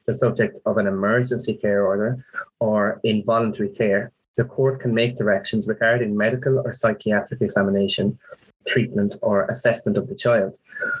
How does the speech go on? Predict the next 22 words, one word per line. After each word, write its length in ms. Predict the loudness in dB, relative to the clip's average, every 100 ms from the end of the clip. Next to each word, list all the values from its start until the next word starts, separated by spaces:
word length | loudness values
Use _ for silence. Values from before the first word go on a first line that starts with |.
| -10 -20 _ _
Section 300 | 0 0 0
forty-seven 600 | 0 0 0 0 0 -2
can 140 | 0 0
be 100 | 0 -2 0
used 380 | 2 2 0 -2
to 80 |
dispense 540 | -2 -2 0 0 0 0
with 120 | -4
the 60 | 0
guardian's 560 | 0 0 0 -2 -4
consent 500 | -6 -2 2 0 0 -4
and 120 | -2
to 140 | -2
allow 260 | 2 2 2
the 100 | -2
child 280 | 0 0 0
and 120 | 0
family 380 | 0 2 2 0
agency 380 | -2 -2 -2
to 100 | -2
sign 380 | -2 2 2 2
consent 380 | -2 -2 0